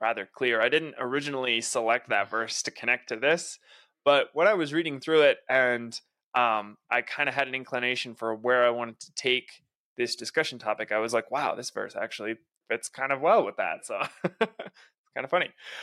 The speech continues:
Um, so some of you might have seen on our, um, our social media platforms, I put it out on Facebook, uh, Gettr, and Gab, asking about,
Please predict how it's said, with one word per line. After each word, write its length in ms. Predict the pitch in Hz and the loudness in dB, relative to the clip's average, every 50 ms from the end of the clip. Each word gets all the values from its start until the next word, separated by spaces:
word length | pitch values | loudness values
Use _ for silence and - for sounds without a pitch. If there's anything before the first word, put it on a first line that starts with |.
| - - - - - - - - - | -14 -14 -16 -16 -18 -20 -4 4 6
Um, 520 | 165 170 160 156 151 143 131 131 127 127 _ _ _ _ _ _ _ _ _ _ _ _ _ _ _ - - _ _ _ | 8 8 10 10 8 6 4 0 -6 -16 _ _ _ _ _ _ _ _ _ _ _ _ _ _ _ -20 -20 _ _ _
so 340 | - - 180 156 120 - - - _ | 2 4 6 6 6 4 -2 -8 _
some 240 | - - 175 196 233 | -2 2 2 4 4
of 120 | 240 202 156 | 2 0 -2
you 140 | 156 156 156 | -2 0 2
might 180 | 151 147 139 | 2 2 2
have 80 | 135 - | 2 -2
seen 380 | - - 151 143 143 139 131 | -6 -6 -4 -2 -2 -2 -2
on 280 | 127 - 120 120 120 120 | -4 -2 0 0 0 0
our, 680 | 117 110 113 110 113 113 117 113 110 107 107 107 110 - - _ _ - | 0 -2 0 2 4 4 6 4 4 4 0 -2 -4 -8 -16 _ _ -2
um, 540 | 117 117 113 110 107 104 104 101 98 98 101 _ _ _ _ _ _ _ - - _ _ _ _ _ _ - | 0 2 2 2 0 0 -4 -6 -8 -14 -20 _ _ _ _ _ _ _ -20 -20 _ _ _ _ _ _ -4
our 240 | - 110 104 107 113 | -2 -2 -2 -2 -2
social 380 | - - 147 139 127 - 135 120 | -2 0 0 -2 -2 -4 -4 -4
media 320 | 123 120 117 117 110 104 | -2 0 2 2 2 2
platforms, 640 | - - - 120 113 107 - - 117 113 113 107 | 0 0 2 2 2 2 0 -2 -6 -4 -4 -6
I 60 | 113 113 | -8 -6
put 160 | - 156 147 | -4 -2 2
it 60 | 135 | 2
out 100 | 127 120 | 2 2
on 100 | 110 104 | 0 -4
Facebook, 540 | - 113 110 110 - - 120 113 107 107 - - - - - - - - | -4 -4 -4 -6 -4 0 2 2 2 2 0 -4 -12 -16 -16 -14 -12 -8
uh, 200 | 104 101 101 104 | -4 -4 -4 -2
Gettr, 440 | 104 131 123 117 113 113 110 107 104 | 2 2 2 4 2 2 0 0 -2
and 140 | 104 104 95 | -6 -4 0
Gab, 500 | 117 117 113 107 107 107 107 104 107 - _ - - - _ - | 2 2 4 4 2 2 0 -2 -6 -10 _ -20 -20 -14 _ 0
asking 560 | 160 196 233 233 - - - 220 202 185 165 | 2 2 2 0 -2 -4 -4 -4 -2 -2 0
about, 800 | 135 139 139 - - 131 120 113 117 120 117 120 - - - | 0 0 0 2 4 4 4 4 4 2 0 -2 -4 -10 -12